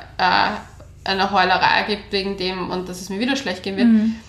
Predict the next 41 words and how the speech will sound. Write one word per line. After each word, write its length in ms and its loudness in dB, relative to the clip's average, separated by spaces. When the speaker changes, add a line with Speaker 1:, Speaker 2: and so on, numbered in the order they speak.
Speaker 1:
Aber 120 0
Speaker 2:
Aber 100 4
Speaker 1:
es 60 4
Speaker 2:
mal 80 4
Speaker 1:
wird 80 2
Speaker 2:
dieser 180 0
Teufelskreis, 800 2
dieser 180 0
ewige 380 2
ist 120 0
mal 120 -2
durchbrochen, 680 -6
oder? 180 4
Speaker 1:
Ja, 220 4
aber 100 -2
dieser 320 0
kon-, 320 -2
dieser 180 -2
konstante, 760 0
extreme 680 -2
Schmerz, 460 -2
wie 60 -8
es 160 -10
im 140 -4
Jänner 360 2
war, 220 4
der 200 2
ist 220 -6
weg. 340 -2
Und 160 -2
wie 40 -4
es 100 -8
am 140 -4
Anfang 320 0
von 240 -6
Vietnam 400 -4
war, 100 -4
der 180 -2
ist 140 -6
auch 240 -4
weg. 240 -4